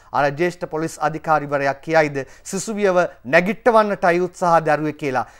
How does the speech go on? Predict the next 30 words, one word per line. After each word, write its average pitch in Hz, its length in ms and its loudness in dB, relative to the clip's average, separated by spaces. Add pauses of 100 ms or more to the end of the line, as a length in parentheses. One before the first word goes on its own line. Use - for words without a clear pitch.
එතකොට 185 380 -2
අර 170 240 4
සිසුවෙක්ගේ 185 600 -2
ඔළුවෙන් 185 340 0
ගලාගෙන 175 480 4
ආපු 170 300 2
ලේ 160 200 0 (260)
ඊට 151 260 -8
කලින් 170 300 0
කවුරු 170 340 0
හරි 160 120 2
කරපු 151 280 -6
පහර 151 320 0
දීමකින් 147 480 -8
ආපු 135 260 -2
ලේද? 131 320 -6 (260)
මේ 139 140 -2
වගේ 143 200 0
ප්‍රශ්නාර්ථ 139 580 -2
ගණනාවක් 131 580 0
ඉතුරු 127 220 -6
වුණා. 92 200 -12 (300)
ඒ 143 80 2
අතරේදී 147 520 0 (440)
පොලිසිය 160 440 -2
භාර 135 280 0 (140)
ඇමති 135 500 -8 (140)
පාර්ලිමේන්තුවේදී 135 840 -4
කියන 117 240 -10
කතාව. 117 420 -6